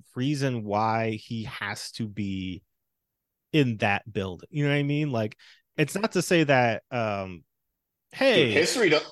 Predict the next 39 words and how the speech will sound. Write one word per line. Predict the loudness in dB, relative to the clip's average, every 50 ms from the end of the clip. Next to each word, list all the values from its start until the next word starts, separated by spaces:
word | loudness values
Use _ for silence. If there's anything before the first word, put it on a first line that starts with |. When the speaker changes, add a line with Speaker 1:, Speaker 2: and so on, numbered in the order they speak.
| -12 _ 0
Speaker 2:
history | 0 0 0 2 2 2
doesn't | 4 4 2 0 0
give | 0 0 0
a | 0 -2
shit | 0 0 0 0
about | 2 2 2 2 2 2
his | -2 -2
building. | -2 0 0 0 2 2 0 2
They | 0 -2 -2 -2 2
turned | 2 4 4 4
his | 2 0 0 0
Speaker 1:
<laughs> |
Speaker 2:
building | 0 0 2 2 0 0 0
into, | -2 -4 -4 -6 -6 -4 0
like, | 0 0 0 0
the | -2 -2
fucking | 0 0 0 0 -2 -2
Pyramid | 0 2 2 2 2 0 -2 -2 0
Club, | 2 2 2 2 -2 -4 -4
and | -4 -2 -2
then | 0 0
they | 0 0
turned | 0 0 -2 -2 0 2 4
that | 4 4 4 2 0 -2 -2
Speaker 1:
<laughs> | -4 -2 0
Speaker 2:
into | 0 2 4 4 6
a |
fucking | 6 6 6 4 2 -2
condo | 0 2 2 2 2 0 0 0 0 -2 -2 -6 -12 _ _ _ _ -2 -2
twenty, | 0 0 2 0 0 0 -2 -4
like, | -2 0 0 -2 -2 -6 -14 _ _ _ _ -20 _ _ _ -16 -16 -16 _ _ -14
twenty | -6 -2 0 0 2 2 0 0 -4 -4
w-, | -6 -8 -6 0
months | 2 2 2 2 0 -2
ago. | -2 0 0 0 -2 -2 -4 -8 -6
Speaker 1:
Yeah, | -2 0 2 2 2 2 0 -2 _ 0
it's, | 2 2 2 2 0 -2
Speaker 2:
<laughs> |
Speaker 1:
uh, | -2 -6 -6 -6